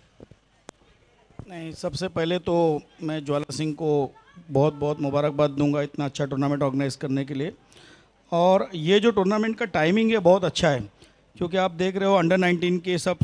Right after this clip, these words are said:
समर कैंप और उनके मैचेस चालू है, under नाइनटीन, under सिक्सटीन, under फोर्टीन के भी चल रहे हैं, लेकिन उसके बाद under ट्वेंटी थ्री के बाद कोई ऐसा टूर्नामेंट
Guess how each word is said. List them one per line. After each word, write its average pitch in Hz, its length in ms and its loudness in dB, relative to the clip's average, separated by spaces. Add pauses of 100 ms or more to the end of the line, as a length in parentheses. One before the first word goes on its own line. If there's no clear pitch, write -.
समर 160 220 -2
कैंप 160 320 -2
और 170 100 2
उनके 160 240 -4
मैचेस 147 360 0
चालू 151 300 -4
है, 147 220 -4
under 147 200 -4
नाइनटीन, 151 480 -4
under 160 140 -4
सिक्सटीन, 160 440 -4 (440)
under 165 200 -2
फोर्टीन 226 320 2
के 220 120 0
भी 214 120 0
चल 170 200 0
रहे 143 160 -4
हैं, 151 80 -6
लेकिन 214 320 -4 (360)
उसके 208 340 -2
बाद 190 300 2
under 165 260 0
ट्वेंटी 214 260 -2
थ्री 220 160 -8
के 220 120 0
बाद 220 200 0
कोई 208 240 0
ऐसा 214 260 0
टूर्नामेंट 202 500 -2